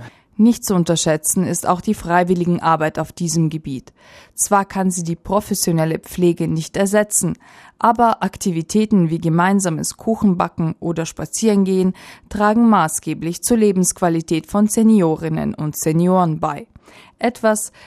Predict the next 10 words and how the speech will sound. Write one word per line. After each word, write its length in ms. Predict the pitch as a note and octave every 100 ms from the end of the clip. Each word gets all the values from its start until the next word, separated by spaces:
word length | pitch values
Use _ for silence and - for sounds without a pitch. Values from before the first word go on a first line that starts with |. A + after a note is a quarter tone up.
| -
was 160 | G3
sich 180 | A#3 A#3+
Liechtenstein 760 | A#3+ C4 - A3+ - F#3+ E3+ E3
vom 200 | D#3+ D#3+
Ausland 500 | G3 A#3 A3+ G3+ G3+
abschauen 460 | F#3 - F#3 F3
könnte, 400 | - E3+ E3+ E3 D#3+ - _
wären 360 | E3+ F3 G#3 G#3+
sogenannte 760 | E3+ G3 G#3 F3+ F3+ - G3+ -
Zeitvorsorgemodelle. 1300 | - A#3+ A#3 - E3+ D#3+ D#3+ D#3 D#3+ D#3+ D#3 D3+ C#3+